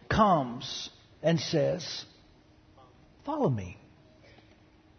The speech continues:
And I'm about to lay something on you that's really important. Don't ever forget this. The Gospels are not full of stories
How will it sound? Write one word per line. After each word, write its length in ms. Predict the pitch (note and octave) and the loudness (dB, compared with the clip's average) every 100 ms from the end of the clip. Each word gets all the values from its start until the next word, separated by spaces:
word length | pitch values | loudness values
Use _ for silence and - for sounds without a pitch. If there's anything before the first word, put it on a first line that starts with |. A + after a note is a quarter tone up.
| _ _ - _ _ _ _ _ _ _ - - - - | _ _ -20 _ _ _ _ _ _ _ -20 -20 -20 -8
And 180 | C#3+ C#3 | 2 6
I'm 140 | D3 | 6
about 200 | D#3+ E3 | 6 4
to 60 | D#3+ | 6
lay 120 | E3 | 4
something 240 | F3 F#3 | 6 6
on 100 | E3+ | 6
you 60 | E3+ | 4
that's 180 | D3 - | 2 2
really 220 | D3 D#3 | 0 2
important. 520 | D#3+ - G#2+ G2 - | 0 -2 -4 -4 -4
Don't 220 | D#3 D3 D3 | 0 0 2
ever 220 | D#3+ D#3+ E3+ | 4 4 4
forget 380 | E3+ B2+ A2+ | 2 0 0
this. 360 | - - - - - - - - - _ _ _ - - - - - _ _ - - | -4 -10 -10 -12 -16 -20 -20 -20 -20 _ _ _ -20 -20 -20 -20 -20 _ _ -20 0
The 100 | D#3 | 0
Gospels 1040 | A2+ E3+ G3+ - - B3+ C4+ B3 - - - - _ | 8 10 10 8 -2 -2 -2 -6 -12 -14 -18 -20 _
are 160 | D#3+ | 4
not 600 | C3+ C3+ D3+ F#3 A3 A#3+ - - - - - | 6 4 10 10 10 4 -6 -16 -20 -20 2
full 540 | A#3+ B3 G#3 F3+ E3+ - - | 8 12 12 10 6 0 2
of 160 | E3+ | 2
stories 920 | - - - A3 A3 D3 A#2+ B2+ - | 2 -4 6 10 10 8 4 0 -6